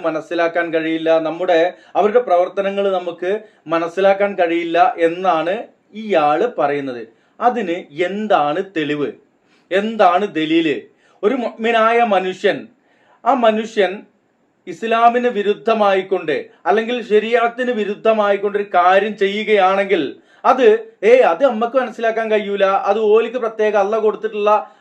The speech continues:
ആ ഒരു കാര്യമാണെന്നാണോ ദീനുൽ ഇസ്ലാം നമ്മെ പഠിപ്പിച്ചിട്ടുള്ളത്? അതിന് ഒരു തെളിവ് പറയാം. ഈ മനുഷ്യൻ നഗ്നനായിക്കൊണ്ട് ആളുകൾക്ക് മുൻപിലേക്ക്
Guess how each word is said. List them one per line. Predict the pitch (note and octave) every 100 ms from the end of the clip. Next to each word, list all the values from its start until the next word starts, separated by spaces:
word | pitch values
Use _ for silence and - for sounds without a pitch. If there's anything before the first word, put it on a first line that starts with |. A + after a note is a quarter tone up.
| -
ആ | C4+
ഒരു | B3+ B3
കാര്യമാണെന്നാണോ | A3 G3+ G#3+ G#3 G3+ G3+ G3 F#3+ G#3 - - _ C3+
ദീനുൽ | C3+ D#3+ G3+ A#3+ B3
ഇസ്ലാം | A#3 A#3 A3+
നമ്മെ | G#3 G#3
പഠിപ്പിച്ചിട്ടുള്ളത്? | A3 G#3+ G3+ G#3 G#3 G#3+ G3+ G3+ - -
അതിന് | B3 C4 G#3+ A3 G3+
ഒരു | A#3 -
തെളിവ് | F#3+ G#3 A3
പറയാം. | F3+ C3+ G#2+ _ _ _ C4+
ഈ | D#4
മനുഷ്യൻ | A#3 A3 A3 A3 A#3 A#3 A3
നഗ്നനായിക്കൊണ്ട് | G3+ - G3 A#3+ A3 G#3+ G#3+ G#3+ - G#3 G#3 G#3 E3 - _ D#3+
ആളുകൾക്ക് | F#3+ A3 A#3 A3 A#3+ A3+ B3
മുൻപിലേക്ക് | G#3+ G3+ G3+ G#3 G#3+ A3+ G3+ G3 F3+ F#3+